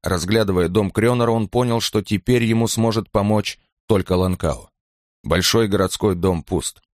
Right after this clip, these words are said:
Крёнер оставил своё лежбище и, наверное, уже позаботился о том, чтобы Петра и Ларин были у него под присмотром. Брайан долго сидел и прислушивался.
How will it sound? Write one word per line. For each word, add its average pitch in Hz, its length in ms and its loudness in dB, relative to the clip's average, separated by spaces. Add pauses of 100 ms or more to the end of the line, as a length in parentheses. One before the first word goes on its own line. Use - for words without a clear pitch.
(400)
Крёнер 123 460 2
оставил 113 560 0
своё 92 340 0
лежбище 98 760 -2 (120)
и, 90 80 0
наверное, 117 600 2
уже 110 220 0
позаботился 101 760 0
о 87 40 0
том, 113 220 0
чтобы 98 320 -2
Петра 107 400 0
и 95 60 0
Ларин 98 440 0 (240)
были 113 440 2
у 113 120 2
него 104 300 0
под - 240 -4
присмотром. 104 680 -2 (580)
Брайан 120 360 2
долго 120 280 2
сидел 104 480 0
и 101 100 -2
прислушивался. - 920 -4